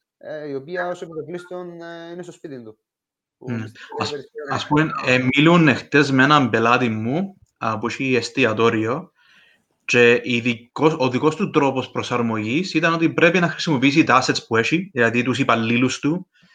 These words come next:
Speaker 2: δηλαδή ο σεφ, αντί να, να αλλάξει το menu και να είναι ένα menu πιο φιλικό για, για διανομή, για delivery, αμ, και, και οι σερβιτόροι να γίνουν delivery guys.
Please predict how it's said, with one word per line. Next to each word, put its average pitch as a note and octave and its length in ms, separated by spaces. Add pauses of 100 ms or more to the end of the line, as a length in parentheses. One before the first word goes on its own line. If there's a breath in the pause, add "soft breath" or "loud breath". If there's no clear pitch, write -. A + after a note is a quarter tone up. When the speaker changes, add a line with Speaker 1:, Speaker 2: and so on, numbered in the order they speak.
(140)
Speaker 2:
δηλαδή A#2+ 280
ο A#2+ 100
σεφ, - 380 (200)
αντί A#2+ 540
να, B2+ 180
να B2 100
αλλάξει A#2+ 420
το D3+ 80 (120)
menu A#2 260
και B2 100
να B2 80
είναι C3+ 120
ένα C3+ 160 (120)
menu C3 380 (340)
πιο C#3+ 140
φιλικό C3+ 400
για, A#2+ 200 (440)
για A#2 360
διανομή, A2 440
για A2 240 (220)
delivery, A2+ 580 (560 loud breath)
αμ, A2+ 480
και, B2 140 (420)
και C3+ 120
οι B2 120
σερβιτόροι C#3 640
να E3+ 120
γίνουν E3 360
delivery D3 420
guys. G2+ 240